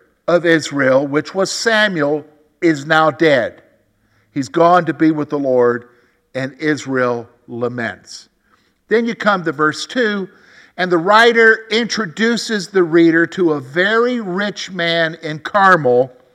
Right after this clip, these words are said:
named Nabal. So, in fact, if you read verse two and three, you realize this guy's got some wealth. I mean, he's got lots of sheep, lots of sheep, lots of holdings.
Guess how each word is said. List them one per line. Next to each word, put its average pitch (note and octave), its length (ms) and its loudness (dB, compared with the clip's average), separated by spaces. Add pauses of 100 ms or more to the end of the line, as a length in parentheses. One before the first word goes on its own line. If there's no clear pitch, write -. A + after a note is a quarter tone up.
(360)
named D3+ 600 -2 (240)
Nabal. C3+ 800 -2 (880)
So, F#3 320 -2 (560)
in E3 140 -4
fact, F#3+ 340 2
if D#3 140 -8
you F#3 100 -6
read G3 300 -2
verse F3 280 2
two F#3+ 200 -4
and E3 120 -4
three, F3+ 260 -4
you D#3+ 180 -6
realize E3 560 0
this A3 240 -4
guy's E3 380 0
got D3+ 340 0
some D#3+ 240 -8
wealth. E3+ 360 0
I D#3 120 -6
mean, D3 160 -10
he's C#3 160 -8
got A#2 260 -4
lots F3 540 -2
of G3+ 100 -8
sheep, G#3 440 -8 (1000)
lots F#3+ 460 4
of G3 100 -4
sheep, G3 320 -4
lots D#3+ 480 2
of F#3+ 80 -8
holdings. E3 800 0